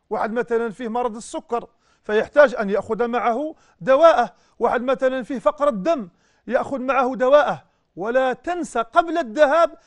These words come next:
يا من بك مرض مزمن، أسأل الله أن يعجل لك الشفاء، ما تنساش تروح عند الطبيب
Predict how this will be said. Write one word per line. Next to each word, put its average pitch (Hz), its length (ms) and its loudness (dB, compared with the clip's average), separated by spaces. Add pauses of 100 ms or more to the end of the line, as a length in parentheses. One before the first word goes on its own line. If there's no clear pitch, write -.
(140)
يا 262 180 -2
من 277 240 -6
بك 294 220 -4
مرض 294 420 0
مزمن، 240 480 -8
أسأل 262 320 -6
الله 262 320 2 (320)
أن 240 160 -4
يعجل 277 540 0
لك 285 160 -2
الشفاء، 269 440 -2
ما 247 80 -6
تنساش 294 540 -6 (300)
تروح 202 200 -12
عند 233 160 -12
الطبيب 208 360 -14